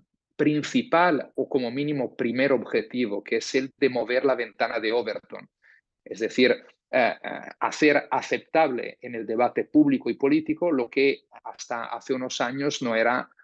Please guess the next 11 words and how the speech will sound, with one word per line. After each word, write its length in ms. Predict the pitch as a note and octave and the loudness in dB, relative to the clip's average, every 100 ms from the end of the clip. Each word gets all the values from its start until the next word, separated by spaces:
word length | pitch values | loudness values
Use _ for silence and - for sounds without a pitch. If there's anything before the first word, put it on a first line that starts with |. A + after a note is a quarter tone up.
| - | -10
aceptable. 680 | G#2+ - G2+ - F#2+ F#2+ - | -8 -4 -4 -2 -2 -4 -6
Es 120 | A#2 | -4
decir, 260 | A2 - B2+ | -4 0 2
han 140 | A#2 | 2
movido 460 | B2 B2 C3+ D#3+ C#3 | 2 4 4 6 4
esta 220 | B2 C3 | 2 0
ventana, 600 | B2 C3+ D#3 D3 D#3 F3+ | 0 0 2 2 2 -2
dentro 260 | B2+ A#2+ B2+ | -2 0 -2
de 60 | B2 | -2
esta 180 | C3 | -2
ventana, 540 | B2 B2+ C3+ B2+ C3+ | -2 -4 -4 -4 -4